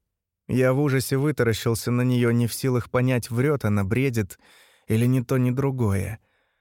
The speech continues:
Бетта не засмеялась железным трескучим смехом. Я поднялся, вдохнув сухим от страха ртом, и молча выскочил за дверь. Я повернул ключ,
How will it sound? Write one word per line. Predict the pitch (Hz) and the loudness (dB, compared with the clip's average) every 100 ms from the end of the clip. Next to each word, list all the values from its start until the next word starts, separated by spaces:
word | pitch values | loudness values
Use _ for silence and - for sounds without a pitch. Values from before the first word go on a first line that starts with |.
| _ _ _ _ | _ _ _ _
Бетта | 104 107 135 127 135 | -2 2 2 0 0
не | 131 | 0
засмеялась | 123 123 - 135 135 139 123 117 | 0 -2 -2 0 2 2 2 0
железным | 107 131 131 127 113 120 | 0 2 2 2 2 0
трескучим | 113 127 123 - 127 - 117 | 0 -2 -2 -2 -4 -2 -4
смехом. | - 139 110 92 82 90 - _ - _ - | -2 -2 -2 -2 -4 -6 -8 _ -20 _ -2
Я | 113 | 0
поднялся, | 104 110 110 113 107 - 87 95 _ _ _ - | 0 0 0 0 -2 -4 -4 -6 _ _ _ -8
вдохнув | 104 107 98 113 110 | -2 -2 0 0 -2
сухим | - 113 107 123 113 | -2 -4 -2 -2 -2
от | 107 | -2
страха | - 113 113 - 110 | -4 -2 -2 0 -2
ртом, | - - 135 131 - - _ _ | -2 -2 0 -2 -6 -20 _ _
и | 135 | -2
молча | 147 120 110 107 - | 0 2 0 -2 -6
выскочил | 127 98 87 - 95 - 98 90 - _ - | -2 -2 -2 -4 -6 -4 -2 -2 -6 _ -8
за | 104 104 | -2 -2
дверь. | 92 82 69 85 _ _ _ _ _ _ _ _ _ _ _ _ _ _ _ _ _ _ _ _ _ _ _ _ _ _ _ _ _ _ _ _ _ - | -2 -4 -6 -8 _ _ _ _ _ _ _ _ _ _ _ _ _ _ _ _ _ _ _ _ _ _ _ _ _ _ _ _ _ _ _ _ _ -4
Я | 113 120 | 0 0
повернул | 131 127 131 139 135 | 0 -2 0 0 0
ключ, | 131 110 92 | 0 0 -2